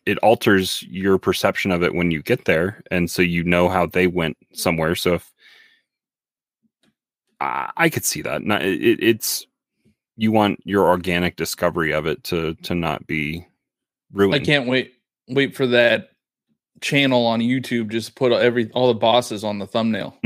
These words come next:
Speaker 2: Can't wait for it.
Speaker 1: <laughs>
Speaker 2: 'Cause it's probably already happening. Like the pro,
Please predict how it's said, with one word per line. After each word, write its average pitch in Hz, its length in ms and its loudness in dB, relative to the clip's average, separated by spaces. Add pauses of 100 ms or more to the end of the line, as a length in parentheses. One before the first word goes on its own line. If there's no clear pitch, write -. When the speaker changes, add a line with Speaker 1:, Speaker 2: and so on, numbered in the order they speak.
(120)
Speaker 2:
Can't 113 180 -6
wait 127 200 2
for 98 280 -4
it. - 160 -12
Speaker 1:
<laughs> - 40 -8 (1120)
Speaker 2:
'Cause 120 160 -4
it's 110 80 -10
probably 151 280 4
already 113 200 2
happening. 123 540 0
Like 92 180 -4
the 107 80 -6
pro, 131 280 -2